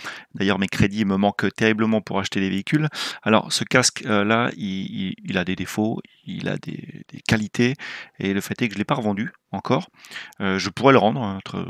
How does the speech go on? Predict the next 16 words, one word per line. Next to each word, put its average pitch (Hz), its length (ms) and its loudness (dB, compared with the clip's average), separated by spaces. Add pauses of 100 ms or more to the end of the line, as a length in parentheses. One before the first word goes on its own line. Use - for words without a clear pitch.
(120)
je - 100 -12
pourrais - 200 -8
le, - 100 -8 (100)
le - 80 -8
retourner 107 320 0
à 101 60 4
Sony. 110 320 0 (340)
Euh, 95 80 -2
je - 60 0
suis - 80 -2
encore - 160 0
dans 101 100 2
la 92 80 0
période 95 460 0 (220)
où 110 280 -6
j'ai, 101 160 2